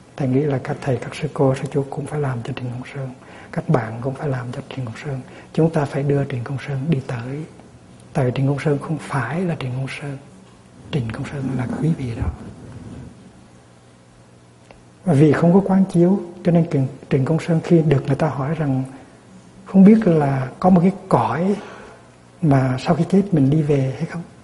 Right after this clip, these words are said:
thì Trịnh Công Sơn nói rằng hy vọng, hy vọng có. Ừ. Và đây là nguyên văn của Trịnh Công Sơn.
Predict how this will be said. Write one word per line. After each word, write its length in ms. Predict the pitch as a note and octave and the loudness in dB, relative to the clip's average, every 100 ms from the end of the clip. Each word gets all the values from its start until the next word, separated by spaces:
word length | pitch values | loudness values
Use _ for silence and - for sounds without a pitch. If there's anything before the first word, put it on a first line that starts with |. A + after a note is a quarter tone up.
| - - - - - - - - - - | -20 -20 -20 -20 -20 -20 -20 -20 -20 -2
thì 120 | D#3 C#3+ | 0 0
Trịnh 160 | C3 C3+ - - | -2 -4 -8 -6
Công 140 | E3 | -4
Sơn 300 | C#3+ E3 D3+ | -2 -2 -2
nói 180 | C#3 D#3 | -2 -4
rằng 140 | F3 C3+ | -2 0
hy 120 | - F#3+ | 6 6
vọng, 260 | C#3+ A2 D3 - - | 4 -4 -10 -8 0
hy 100 | E3 | 0
vọng 140 | C3+ | 0
có. 120 | - - - - - - - - | -6 -8 -12 -20 -18 -18 -16 -8
Ừ. 60 | D#3+ C3 A#2 - - - - - - - - - - - - - - - - - - - - - - - - - - - | -4 -4 -4 -6 -6 -4 -4 -6 -6 -8 -8 -10 -10 -12 -14 -16 -16 -18 -18 -20 -20 -20 -20 -20 -20 -20 -20 -20 -20 -4
Và 100 | - | 2
đây 200 | D#3 E3 | 6 8
là 200 | D#3+ D3+ | 8 8
nguyên 280 | C3+ D3+ E3 | 6 6 6
văn 200 | D#3 D3+ | 4 2
của 80 | C#3+ | -2
Trịnh 160 | C#3 C3+ | 0 0
Công 100 | C#3+ | 0
Sơn. 180 | D#3 | -4